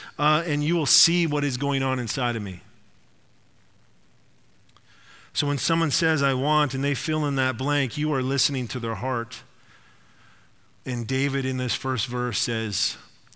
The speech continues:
"The Lord is my shepherd. I shall not want." Are you getting this?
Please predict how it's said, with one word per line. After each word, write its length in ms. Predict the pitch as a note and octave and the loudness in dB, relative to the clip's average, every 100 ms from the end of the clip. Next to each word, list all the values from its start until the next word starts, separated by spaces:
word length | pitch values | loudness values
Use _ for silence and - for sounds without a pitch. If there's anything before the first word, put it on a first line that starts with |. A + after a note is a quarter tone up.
| - - C3 | -20 -12 -8
"The 100 | A#2+ | -4
Lord 320 | B2+ C3+ C3 | -2 -2 -2
is 140 | G#2 | -2
my 140 | G#2+ F#2+ | -4 -2
shepherd. 580 | - B2+ A#2 G#2 F#2 - - - - - - - - _ - - - - - | -2 -2 -6 -10 -12 -16 -20 -20 -20 -20 -20 -20 -20 _ -20 -20 -20 -20 -8
I 120 | B2+ | -4
shall 240 | C3 C3 A2 | -2 -2 -2
not 240 | G2+ G#2+ | -4 -6
want." 320 | G#2 G2 A#2+ - - - - - - - - - - - - - - - - - - - - - B2 | -8 -10 -12 -16 -20 -20 -20 -20 -20 -20 -20 -20 -20 -20 -20 -20 -20 -20 -20 -20 -20 -20 -20 -12 -4
Are 60 | |
you 120 | C#3+ | -2
getting 300 | C3 C3+ D#3 | 0 0 0
this? 380 | A2+ F2+ - - | -2 -4 -8 -8